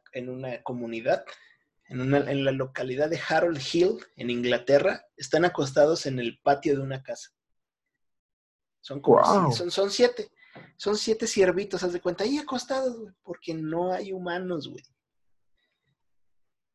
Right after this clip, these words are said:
Speaker 2: Guau.
Speaker 1: Sí. Cisnes, güey, en el río Sena,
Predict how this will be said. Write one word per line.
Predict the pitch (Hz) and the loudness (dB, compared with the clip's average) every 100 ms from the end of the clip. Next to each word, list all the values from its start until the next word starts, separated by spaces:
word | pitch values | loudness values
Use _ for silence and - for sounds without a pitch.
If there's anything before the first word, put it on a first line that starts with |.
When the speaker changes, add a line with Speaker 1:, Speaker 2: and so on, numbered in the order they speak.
| _ - _ - - - _ _ _ - - _ _ _ _ _ | _ -20 _ -20 -16 -16 _ _ _ -20 -20 _ _ _ _ _
Speaker 2:
Guau. | - - - - - - _ _ _ _ | 0 4 4 2 -4 -10 _ _ _ _
Speaker 1:
Sí. | - - - _ _ _ | -16 -16 -16 _ _ _
Cisnes, | - - 196 220 190 170 160 151 | -10 -4 0 0 2 0 0 0
güey, | 143 143 139 | 2 4 4
en | 135 | 2
el | 127 | 0
río | 131 147 143 | 0 -2 -2
Sena, | - 127 127 139 180 | -4 -6 -4 -6 -8